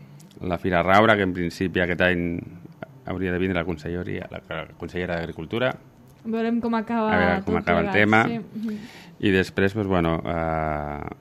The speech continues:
Speaker 1: tenim aproximadament una seixantena de, de parades i entre parades i artesans.
Speaker 2: Mhm.
Speaker 1: I, bueno, eh,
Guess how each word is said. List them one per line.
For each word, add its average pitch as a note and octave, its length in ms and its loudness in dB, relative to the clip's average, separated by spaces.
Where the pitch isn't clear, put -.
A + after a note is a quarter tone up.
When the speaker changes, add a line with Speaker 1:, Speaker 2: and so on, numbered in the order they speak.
Speaker 1:
tenim F2 1200 -4
aproximadament F2+ 640 -2
una G2 200 0
seixantena E2+ 720 -6
de, D2+ 340 -6
de - 140 -14
parades F2+ 640 -4
i E2 420 -8
entre D#2 560 -14
parades F#2 540 0
i F#2+ 80 -4
artesans. G2 720 -4
Speaker 2:
Mhm. B3 240 -8
Speaker 1:
I, G2 60 -6
bueno, E2 280 -8
eh, D2+ 800 -6